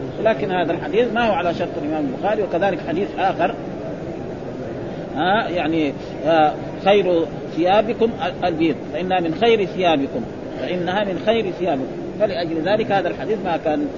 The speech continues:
هذا، فأتى بالحديث الذي على شرط الإمام البخاري. ومعلوم شيء من شروط الإمام البخاري أن الرج-، الرجال الذي يحدث بعضهم عن بعض لازم يكون اجتمعوا، يثبت عند الإمام البخاري أن لما يقول: "حدثنا إسحاق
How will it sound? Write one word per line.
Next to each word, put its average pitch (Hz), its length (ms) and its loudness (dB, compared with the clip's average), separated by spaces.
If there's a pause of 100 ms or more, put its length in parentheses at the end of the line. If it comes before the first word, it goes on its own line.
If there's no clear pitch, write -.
(220)
هذا، 208 180 -2
فأتى 190 360 2
بالحديث 165 560 0
الذي 160 280 -2
على 156 200 0
شرط 190 280 0
الإمام 156 340 -4
البخاري. 143 560 0
ومعلوم 175 420 -2
شيء 180 100 -4
من 165 180 -4
شروط - 220 0
الإمام 160 400 -2
البخاري 196 420 0
أن 165 240 -2 (480)
الرج-، 180 400 0
الرجال 170 380 2
الذي 160 240 0
يحدث 175 400 -4
بعضهم 160 280 0
عن 147 180 -2
بعض 226 240 2 (440)
لازم 196 220 4
يكون 185 400 -4
اجتمعوا، 151 460 0 (600)
يثبت 185 360 -2
عند 185 240 -2
الإمام 180 300 -2
البخاري 156 500 0
أن 190 120 0
لما 170 400 2
يقول: 160 260 -2
"حدثنا 175 380 -2
إسحاق 180 260 -2